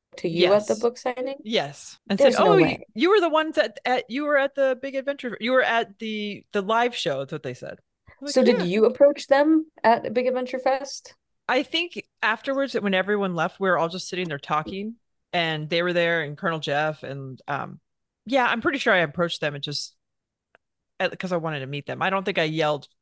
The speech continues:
Speaker 2: "Th-, these aren't Big Max, Shelley, and John," but, like, I think I just politely, I did go up to them, yeah.
Speaker 1: What did you talk about?
Speaker 2: I think I was just saying, "This is so nice that you, s-,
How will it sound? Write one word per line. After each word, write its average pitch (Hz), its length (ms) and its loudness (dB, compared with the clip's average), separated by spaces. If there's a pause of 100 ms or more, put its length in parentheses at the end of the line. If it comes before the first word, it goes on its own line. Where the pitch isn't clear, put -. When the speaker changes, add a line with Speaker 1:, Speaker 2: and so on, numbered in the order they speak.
(140)
Speaker 2:
"Th-, 180 180 -4
these 165 180 -2
aren't 156 220 -2 (400)
Big 156 180 0
Max, 151 280 -2
Shelley, 139 280 0
and 131 80 -8
John," 135 240 -4
but, 147 120 0
like, 156 120 0
I 151 100 0
think 156 200 -6
I 147 40 0
just - 320 -10 (160)
politely, 160 480 -2 (720)
I 196 100 2
did 190 160 2
go 170 100 4
up - 80 -2
to - 80 -6
them, 123 160 -4
yeah. 120 160 -12 (460)
Speaker 1:
What 202 220 -2
did 220 120 0
you 190 120 -4
talk 180 240 0
about? - 480 -2 (340)
Speaker 2:
I 254 100 -4
think 370 500 -6 (220)
I 269 140 2
was 311 100 -2
just 330 160 -2
saying, 320 200 2
"This 277 120 -4
is - 60 -10
so 302 120 2
nice 233 240 0
that 254 100 -6
you, 240 320 -4
s-, - 200 -8